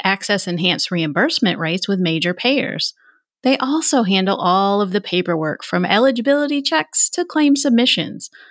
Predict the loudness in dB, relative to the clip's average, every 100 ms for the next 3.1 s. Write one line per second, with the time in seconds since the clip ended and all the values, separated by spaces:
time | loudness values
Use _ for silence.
0 | -20 -4 0 2 2 4 2 2 2 2
1 | 2 -2 -2 0 0 0 2 2 2 0
2 | 2 0 0 -2 -2 -2 -4 -2 -2 -2
3 | -4